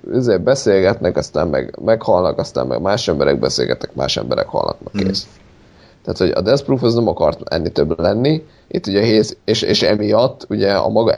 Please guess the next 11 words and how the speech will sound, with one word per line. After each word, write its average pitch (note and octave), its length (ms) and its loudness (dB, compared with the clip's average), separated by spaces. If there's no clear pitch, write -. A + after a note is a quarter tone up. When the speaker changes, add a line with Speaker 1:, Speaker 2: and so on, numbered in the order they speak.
Speaker 1:
egyszerűségében B2 960 0
viszont A#2 320 2
működik. F2 520 0
A - 60 -8
Death, - 400 -2
a G2 300 4
a E3+ 80 -8
Hateful A#2 440 0
Eight, C3+ 480 2
ö, G#2+ 580 2
viszont A2 640 -2